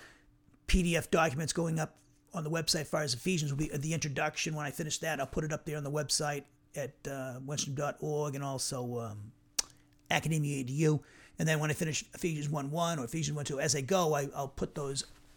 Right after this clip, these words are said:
uh, on our website and finish them. But this Logos Bible program, I get the whole, what I've done already. I'm actually, uh, working on Ephesians one seventeen. But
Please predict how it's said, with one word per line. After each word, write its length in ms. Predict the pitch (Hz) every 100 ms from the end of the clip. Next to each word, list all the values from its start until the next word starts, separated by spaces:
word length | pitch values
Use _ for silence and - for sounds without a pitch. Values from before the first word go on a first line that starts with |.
| -
uh, 80 | 131 165
on 80 |
our 120 | 131 127
website 500 | 143 123 - 104 107 -
and 100 | 143
finish 280 | 123 165 143
them. 160 | 104 - - - -
But 240 | 208 185 -
this 280 | 196 190 180
Logos 380 | 202 254 226 175
Bible 280 | 208 214 190
program, 340 | 170 160 160
I 80 | 156
get 160 | 170
the 60 | -
whole, 300 | 151 156 135 -
what 180 | 165 156
I've 120 | 135
done 180 | 170 165
already. 340 | 143 160 151
I'm 120 | 139 143
actually, 400 | 147 - 139 127 - _ -
uh, 100 | 135
working 300 | 135 147 147
on 100 | 135
Ephesians 360 | 120 156 131 123
one 140 | 139
seventeen. 480 | - 131 127 170 143
But 160 | 147